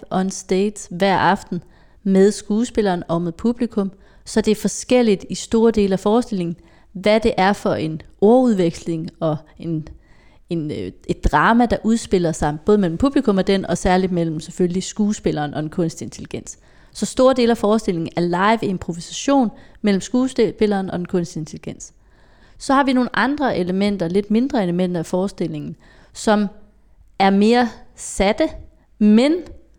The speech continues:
ikke desto mindre, som også er skabt af den kunstige intelligens.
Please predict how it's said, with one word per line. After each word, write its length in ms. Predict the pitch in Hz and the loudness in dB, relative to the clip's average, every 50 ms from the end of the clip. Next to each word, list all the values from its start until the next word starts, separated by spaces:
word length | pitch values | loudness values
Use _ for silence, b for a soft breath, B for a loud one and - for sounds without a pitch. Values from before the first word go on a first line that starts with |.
| _ _ _ _ _ _ _ _ _ _ _ _ _ _ _ - | _ _ _ _ _ _ _ _ _ _ _ _ _ _ _ -2
ikke 180 | 226 240 240 247 | 0 0 2 2
desto 260 | 214 196 - - 202 | 2 0 0 0 -2
mindre, 260 | 196 196 202 208 214 | -2 0 0 0 -2
som 180 | 214 - 208 - - | -2 -4 -4 -2 0
også 260 | 208 247 262 - 262 - | 0 0 2 0 -2 -2
er 100 | - 151 | -2 -4
skabt 340 | - - 139 123 - - | -6 -6 -6 -6 -4 -6
af 60 | 160 139 | -8 -8
den 80 | 151 | -6
kunstige 320 | - - 156 156 - 156 151 | -6 -6 -6 -6 -8 -10 -10
intelligens. 500 | - - 165 160 - - - - - | -10 -12 -12 -12 -12 -12 -12 -16 -20